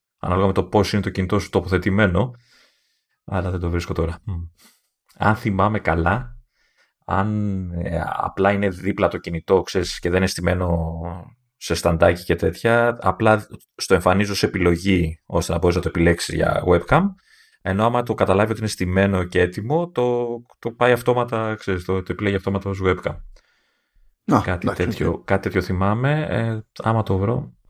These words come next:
Speaker 1: μπορώ να σου στείλω το link.
Speaker 2: Οκ.
Speaker 1: Ε, οκ. Ε,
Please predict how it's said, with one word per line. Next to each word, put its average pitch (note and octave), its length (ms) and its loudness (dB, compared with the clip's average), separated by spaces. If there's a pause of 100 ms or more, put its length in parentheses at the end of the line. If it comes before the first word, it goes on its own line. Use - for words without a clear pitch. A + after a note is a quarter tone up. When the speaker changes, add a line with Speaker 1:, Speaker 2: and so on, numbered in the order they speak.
Speaker 1:
μπορώ F#2+ 240 -2
να F#2+ 60 0
σου - 80 -8
στείλω - 180 -2
το F#2 80 4
link. F2 320 2 (560)
Speaker 2:
Οκ. B2+ 340 2 (460)
Speaker 1:
Ε, C3+ 600 2 (280)
οκ. C#3 320 -6
Ε, C3 1400 0